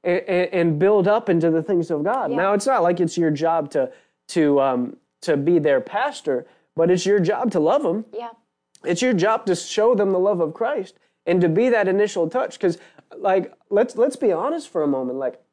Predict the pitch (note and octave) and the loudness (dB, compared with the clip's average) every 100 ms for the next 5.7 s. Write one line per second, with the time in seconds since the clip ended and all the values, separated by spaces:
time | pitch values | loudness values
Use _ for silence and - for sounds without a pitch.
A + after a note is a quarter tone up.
0 | - F#3+ D4+ D4+ B3 F3+ - G3+ F3+ G3+ | -6 -2 2 2 2 0 0 0 0 -4
1 | F#3 F3+ D#3 D#3 - _ _ E3+ D#3 - | -4 -4 -6 -8 -12 _ _ -2 0 0
2 | E3 C#4 C4+ B3+ A3 E3+ D#3 - G3 A3+ | 0 2 2 2 2 0 -2 -2 0 0
3 | - G#3+ F#3 F#3+ D#3+ D#3+ B2+ - _ - | 0 -4 -2 -2 -2 -2 -4 -10 _ -4
4 | D#3+ D#3+ D#3+ D#3 D#3 D3 C#3 C3+ A2+ - | -2 0 0 0 0 -2 -2 -2 -6 -12
5 | C3+ A#3+ A3+ A3 G#3 G3 | -14 -8 -8 -8 -10 -16